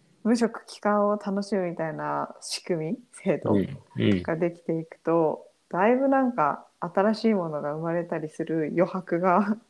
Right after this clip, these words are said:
Speaker 2: うん。
Speaker 1: <laughs> 世の中に生まれるのかなって思っちゃいますよね。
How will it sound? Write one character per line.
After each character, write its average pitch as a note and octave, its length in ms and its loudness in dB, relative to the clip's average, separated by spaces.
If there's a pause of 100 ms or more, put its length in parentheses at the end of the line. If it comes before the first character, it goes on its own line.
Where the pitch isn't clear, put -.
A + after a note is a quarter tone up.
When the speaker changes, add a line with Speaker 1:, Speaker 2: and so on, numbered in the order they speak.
(120)
Speaker 2:
う B3 60 4
ん。 A3+ 220 8
Speaker 1:
<laughs> - 0 -
世 F#3+ 140 8
の A#3 120 8
中 F3+ 240 4
に D#3+ 160 -6
生 E3 60 -2
ま F3 100 2
れ F#3 80 4
る F#3+ 60 -4
の F#3 100 2
か - 180 -4
な D#3+ 160 0
っ D#3+ 100 -6
て - 80 -6
思 D3 100 -6
っ D#3 40 -10
ち - 100 -2
ゃ - 40 -2
い - 40 -6
ま E3 80 -8
す - 80 -18
よ - 100 -14
ね。 - 160 -20